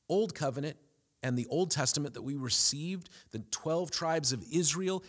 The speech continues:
the people of God are there. And the foundations have the twelve apostles, and the gospel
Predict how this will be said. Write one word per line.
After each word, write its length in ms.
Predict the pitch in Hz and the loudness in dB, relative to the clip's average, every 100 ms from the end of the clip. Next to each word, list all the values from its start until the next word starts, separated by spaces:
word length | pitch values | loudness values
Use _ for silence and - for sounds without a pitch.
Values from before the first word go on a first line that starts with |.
| - | -8
the 100 | 123 | -6
people 420 | - 185 175 165 | -4 -4 -2 -2
of 120 | 120 | 0
God 340 | 110 156 175 175 | 2 4 4 4
are 140 | 113 120 | 0 0
there. 420 | 113 131 110 90 - - - - | 4 4 2 -4 -16 -20 -10 -2
And 160 | 143 | 0
the 40 | 143 | 2
foundations 760 | 175 160 156 170 202 185 147 | 2 2 4 4 4 2 2
have 120 | 156 | 0
the 80 | 139 | 0
twelve 420 | 131 - 160 160 | -2 0 0 0
apostles, 680 | 147 - 151 156 139 139 110 - - | -2 -6 -4 0 0 0 -4 -8 -8
and 180 | - 135 | 0 2
the 140 | 131 123 - | 2 -2 -6
gospel 680 | - 151 160 - - 143 131 | 2 4 6 4 2 -2 -2